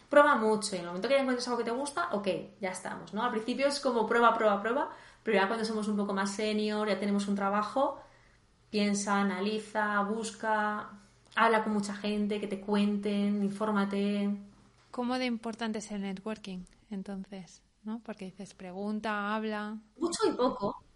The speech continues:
Speaker 1: Em, el networking, pues, es importante y no importante,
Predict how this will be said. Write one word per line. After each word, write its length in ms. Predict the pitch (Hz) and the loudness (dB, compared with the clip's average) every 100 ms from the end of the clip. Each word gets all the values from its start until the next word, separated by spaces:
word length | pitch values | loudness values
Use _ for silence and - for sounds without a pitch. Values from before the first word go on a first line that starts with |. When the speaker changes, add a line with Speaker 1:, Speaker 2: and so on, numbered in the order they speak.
| - _ _ _ _ _ _ _ | -20 _ _ _ _ _ _ _
Speaker 1:
Em, 840 | 240 220 214 214 208 202 196 196 202 | 0 2 4 4 4 6 6 4 0
el 100 | 220 | -2
networking, 460 | 226 220 302 302 370 339 | 0 4 4 4 -2 -2
pues, 200 | 233 - | -2 0
es 220 | 208 - | -2 0
importante 560 | 196 220 - 302 311 330 | 0 0 2 2 2 0
y 80 | |
no 80 | 214 | 2
importante, 640 | 196 185 165 165 - - | 2 0 -6 -10 -14 -16